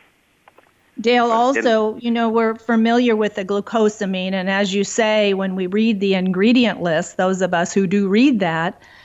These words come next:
Speaker 1: and we notice that there's glucosamine, we think we're doing the best for our horse. But as I understand and, and verify or, uh, educate me, <clears throat> that the clumo-,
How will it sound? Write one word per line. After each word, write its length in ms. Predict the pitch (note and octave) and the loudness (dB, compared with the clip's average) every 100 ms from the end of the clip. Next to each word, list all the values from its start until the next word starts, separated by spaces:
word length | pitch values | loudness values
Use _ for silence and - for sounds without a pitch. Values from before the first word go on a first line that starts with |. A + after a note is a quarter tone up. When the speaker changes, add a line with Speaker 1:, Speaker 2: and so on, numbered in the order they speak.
| - | -6
Speaker 1:
and 220 | G#3 G#3+ | 0 2
we 100 | G#3+ | 4
notice 400 | G#3 G#3 G#3 G3+ | 4 2 2 0
that 200 | G3+ F#3+ | -2 -2
there's 240 | F3+ E3+ - | -2 -4 -4
glucosamine, 840 | F3 E3+ B3 B3+ B3+ F#3+ F3 F3+ | -6 -2 0 2 2 -2 -2 -2
we 120 | F3+ | -4
think 280 | F3+ G3 F#3+ | 0 -2 0
we're 120 | F#3 | -2
doing 280 | F3 F#3 F3+ | 0 0 0
the 100 | F3 | 0
best 320 | F3+ F3+ - | 0 -2 -6
for 120 | D#3+ | -6
our 100 | E3 | -6
horse. 520 | E3+ C#4+ C4 E3 - - - - - - | -4 0 0 -2 -6 -18 -20 -20 -10 -4
But 180 | G#3+ | -2
as 220 | A3 A#3 A#3+ | 0 0 2
I 160 | C4 | 4
understand 800 | C#4 A3+ G#3+ - A3+ F#3+ F3 F3 | 4 2 -2 -4 -2 -2 -4 -6
and, 280 | F3 F3 F3 | -4 -6 -6
and 200 | F#3 F3+ | -4 -4
verify 760 | F#3 G3+ G3+ G3 F#3+ F#3 F3+ F3 | 0 2 2 0 -2 0 0 -2
or, 520 | G3 F3+ F3+ F3 E3+ | -2 -2 0 0 -2
uh, 280 | - E3+ D#3+ | -4 -4 -2
educate 560 | G3+ F#3+ G3 - F3 E3 | -2 -2 -4 -2 -2 0
me, 540 | A3 B3 F#3 E3 B2+ - | 2 4 2 0 -6 -12
<clears throat> 60 | _ - | _ -4
that 180 | G3+ G3+ | -4 -2
the 100 | G3+ | -4
clumo-, 500 | - A3 G#3 G#3+ | 0 2 4 2